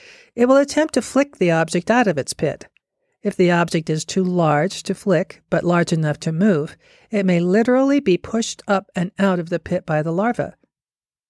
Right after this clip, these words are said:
When the pit is completed, the larva lies motionless on the bottom, concealed beneath the sand with only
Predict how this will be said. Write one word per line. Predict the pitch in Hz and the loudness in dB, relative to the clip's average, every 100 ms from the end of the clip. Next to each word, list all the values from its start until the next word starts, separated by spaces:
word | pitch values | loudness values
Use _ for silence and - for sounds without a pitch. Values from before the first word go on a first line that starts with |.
| _ _ _ _ | _ _ _ _
When | 208 214 | 0 2
the | |
pit | 220 302 | 2 2
is | 330 | 0
completed, | - 214 - 254 160 143 _ _ _ | -2 -4 0 2 2 -2 _ _ _
the | 196 | 2
larva | 190 180 247 | 2 2 0
lies | 220 185 165 165 | 0 0 0 -2
motionless | 180 202 - 160 151 151 170 | 0 0 -2 -6 -4 -4 -2
on | 160 | -2
the | 160 | -2
bottom, | 175 175 151 143 _ _ _ | 0 2 0 -6 _ _ _
concealed | 190 180 202 202 226 | -4 0 2 2 2
beneath | 196 180 170 - | -2 -2 -4 -4
the | 180 | -2
sand | - 196 165 135 - | 0 2 0 -4 -6
with | 170 | -6
only | 180 175 180 | -2 0 -2